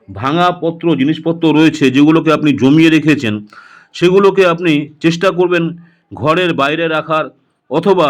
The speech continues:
যদি আপনার প্রয়োজনে না লাগে সেগুলো বিক্রি করে দিন। উপায়, পিতৃপুরুষে তর্পণ করলে আপনার এর থেকে মুক্তি পাবেন।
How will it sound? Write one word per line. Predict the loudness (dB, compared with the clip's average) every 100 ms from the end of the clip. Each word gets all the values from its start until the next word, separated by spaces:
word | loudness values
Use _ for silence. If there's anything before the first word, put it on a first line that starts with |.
| 0
যদি | 0 0
আপনার | 0 0 -4 0
প্রয়োজনে | 2 4 4 2
না | 2 2
লাগে | 0 -2 -6
সেগুলো | -8 -6 -6
বিক্রি | -6 -6 -4
করে | -2 -4
দিন। | -6 -14 -20 _ _
উপায়, | -2 0 0 0 -4 -14 _ _ _ _ _ -4
পিতৃপুরুষে | -4 -2 -4 -2 -2 0 2 2 2
তর্পণ | 0 0 -2 0
করলে | 2 2 0 -4 -12 _ _ -6
আপনার | -2 0 0 -2 -8 _ _ _ _
এর | -4 -2
থেকে | 0 2
মুক্তি | 4 2 0 0
পাবেন। | 0 0